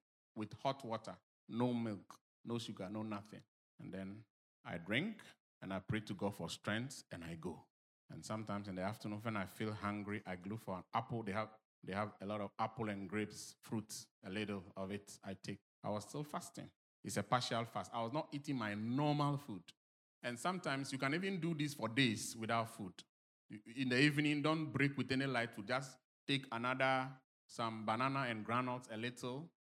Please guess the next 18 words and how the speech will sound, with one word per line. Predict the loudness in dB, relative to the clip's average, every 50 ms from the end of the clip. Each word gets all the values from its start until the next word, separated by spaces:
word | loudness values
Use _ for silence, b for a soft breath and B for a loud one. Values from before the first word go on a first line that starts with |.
| _ _ _ _ _ _ _ -8
and | -6 -2 0
then | 2 4 4
you | 4 2
continue. | 2 0 0 0 2 4 4 6 6 4 4 0 -4 -12 -20 _ _ _ _ _ _ _
You | -4 -2
can | 0 0 2
continue | 2 2 2 2 0 0 0 0 0
this | 2 0 0 0
for | -2 -4 -4
days. | -2 -2 -4 -2 -2
You, | -4 -4 -4 -8 _ _ _ _ _
you | -2 0 0 0
see | 0 -2 -2 -2 0
that | 0 0 -2 -2 -4 -8 -8 -10 -12 -8 _ 4
you | 4
are | 4
becoming | 4 4 2 2 2 2 2 2 0 2
different. | 2 2 2 2 0 0 0 -2 -4 -8